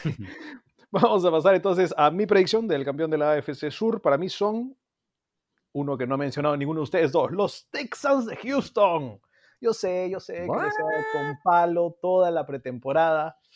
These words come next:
Speaker 1: pero me ha entrado una inspiración, un nuevo amor, un, una sensación de que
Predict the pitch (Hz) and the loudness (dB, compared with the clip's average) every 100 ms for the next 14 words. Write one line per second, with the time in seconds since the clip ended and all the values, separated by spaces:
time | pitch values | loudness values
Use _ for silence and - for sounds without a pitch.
0 | - - - _ _ _ _ _ _ _ | -20 -20 -20 _ _ _ _ _ _ _
1 | 180 185 240 269 208 214 208 185 151 - | -10 -6 -2 -2 0 2 4 2 -2 -6
2 | - 131 113 110 - 160 165 160 160 247 | -8 -8 -8 -8 -6 -2 0 -2 -4 -4
3 | 302 170 180 208 202 151 127 160 180 170 | -4 -2 0 2 4 4 4 6 8 6
4 | - 143 175 262 262 240 262 196 - 139 | 4 -2 0 2 4 2 0 0 -2 -2
5 | 127 117 - - 170 180 190 190 160 131 | -2 -4 -6 -6 -4 -2 -2 -2 -6 -6
6 | 131 123 117 | -6 -6 -8